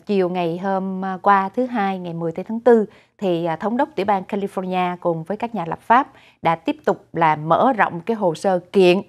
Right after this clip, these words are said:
thành phố Huntington Beach về cái chuyện mà liên quan đến nhà ở, liên quan đến việc xây thêm, à, A D U, tức là cái căn nhà phụ trội. Ờ, lý do đó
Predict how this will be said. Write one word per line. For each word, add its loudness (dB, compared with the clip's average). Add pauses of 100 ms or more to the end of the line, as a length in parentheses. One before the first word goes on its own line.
(120)
thành -4
phố 2
Huntington -4
Beach 0 (380)
về 4
cái 0
chuyện -2
mà -6
liên -2
quan 0
đến -4
nhà -4
ở, 0 (260)
liên 2
quan 4
đến -4
việc 0
xây 4
thêm, 0
à, -4 (240)
A 4
D 0 (100)
U, 4
tức -6
là -4
cái -10
căn -8
nhà -6
phụ -6
trội. 2 (560)
Ờ, 8
lý 4
do 6
đó 2